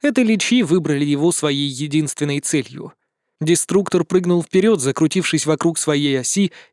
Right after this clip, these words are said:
и конец цепи крутанулся тоже. Удлиняясь, цепь описывала широкий радиус,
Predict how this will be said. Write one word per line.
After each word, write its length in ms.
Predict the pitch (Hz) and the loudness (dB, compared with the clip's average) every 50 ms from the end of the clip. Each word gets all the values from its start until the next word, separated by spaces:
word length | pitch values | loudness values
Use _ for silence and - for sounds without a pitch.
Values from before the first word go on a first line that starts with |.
| _ | _
и 100 | _ 180 | _ -4
конец 400 | - - 180 196 226 240 - - | 0 2 2 4 4 4 2 0
цепи 360 | - - - 233 240 190 214 196 | -4 -2 0 0 2 2 0 0
крутанулся 680 | - 202 202 - 202 202 220 233 226 196 - - 202 | 0 0 2 2 2 2 2 2 2 0 0 -2 -2
тоже. 600 | - _ - 226 214 160 - - - - - - - _ _ _ _ _ _ _ _ _ _ | -4 _ 2 2 4 4 2 -2 -8 -12 -14 -18 -20 _ _ _ _ _ _ _ _ _ _
Удлиняясь, 680 | - 180 156 156 151 143 147 151 170 170 151 143 135 - | -2 0 2 2 0 0 0 0 0 0 0 0 -2 -2
цепь 280 | - - - 170 165 - - | -4 0 0 0 0 0 -2
описывала 600 | 175 170 - - 170 - - 165 156 165 165 165 | -4 -4 -2 -2 -2 0 0 2 2 4 4 2
широкий 460 | 147 - 170 165 165 160 156 - 170 | 2 2 2 2 2 2 2 2 0
радиус, 580 | 156 160 151 131 120 135 135 - - - - - | 0 2 0 -2 -4 -8 -10 -10 -10 -10 -12 -12